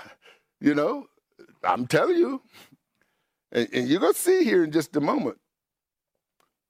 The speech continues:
Yeshua said, "Those who heard his words and did not put them into practice were fools." Matthew seven twenty-six, we'll get to this.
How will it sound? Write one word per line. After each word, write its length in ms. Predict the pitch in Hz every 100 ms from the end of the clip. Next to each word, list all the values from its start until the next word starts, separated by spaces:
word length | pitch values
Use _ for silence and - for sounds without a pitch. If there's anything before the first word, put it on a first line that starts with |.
| _ _ _ _ _ _ _ _ _ -
Yeshua 440 | 180 - 294 302
said, 400 | - 254 180 160
"Those 320 | 185 226 254
who 140 | 220 180
heard 240 | 185 214
his 180 | 240 165
words 400 | 156 120 139 139
and 100 | 147
did 140 | 156
not 260 | 160 160 -
put 200 | 180 -
them 180 | 175 165
into 240 | 165 170
practice 720 | 156 - 226 202 - 110 - - _ _ _ _ -
were 140 | 139
fools." 960 | - - 170 107 95 95 - - _ _ _ _ _ _ _ _ _ _ _ _
Matthew 320 | 107 104 131
seven 320 | 120 131 135
twenty-six, 640 | 135 170 165 156 185 - 110
we'll 100 | 117
get 260 | 120 170
to 100 | -
this. 420 | 113 113 127 -